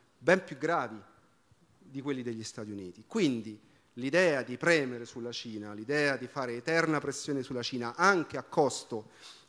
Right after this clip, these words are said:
di creare disgregazione internazionale dal punto di vista di un, di un Trump, comunque,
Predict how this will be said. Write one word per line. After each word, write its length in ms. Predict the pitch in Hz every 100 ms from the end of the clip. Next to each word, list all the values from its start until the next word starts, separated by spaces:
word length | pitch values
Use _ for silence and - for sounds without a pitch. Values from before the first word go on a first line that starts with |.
| -
di 140 | 127
creare 680 | 131 147 160 160 139 127 127 143
disgregazione 680 | 135 143 143 139 143 - 165
internazionale 760 | 135 143 139 - 147 135 113 110
dal 120 | 117
punto 340 | - 175 -
di 120 | 131
vista 460 | 139 139 - 120 113 - _ _ _ -
di 240 | 120 165
un, 520 | 156 135 131 123 120
di 80 | 117
un 140 | 139 139
Trump, 580 | 139 107 113 - 123 120 - - - - - _ _
comunque, 680 | - 160 180 208 202 196 196